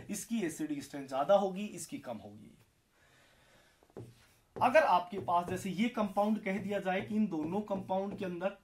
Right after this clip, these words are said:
कि यहाँ से एक मेरा negative charge यहाँ है और एक मेरे पास यहाँ ओसीएस थ्री लिख दिया और एक आपके पास जैसे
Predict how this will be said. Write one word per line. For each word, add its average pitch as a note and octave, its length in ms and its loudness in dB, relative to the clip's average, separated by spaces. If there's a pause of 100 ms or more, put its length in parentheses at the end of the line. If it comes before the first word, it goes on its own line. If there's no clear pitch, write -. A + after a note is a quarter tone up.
(380)
कि F#3+ 60 -6
यहाँ D#3+ 280 -4
से G3 120 -6
एक G3 120 -8
मेरा F3+ 200 -6
negative D#3 400 -6
charge B2+ 300 -6
यहाँ D3+ 260 -4
है G#3 140 -2 (340)
और F#3 220 -6
एक F#3+ 200 -2
मेरे D3 220 -6
पास D3 320 -4
यहाँ C3+ 220 -8 (100)
ओसीएस E3+ 520 -10
थ्री F#3+ 100 -6
लिख G3 220 -6
दिया G#3+ 200 -2 (300)
और A#3 140 2 (140)
एक B3 260 -2
आपके D#3 300 -2
पास D#3+ 260 -4
जैसे F#3 440 -2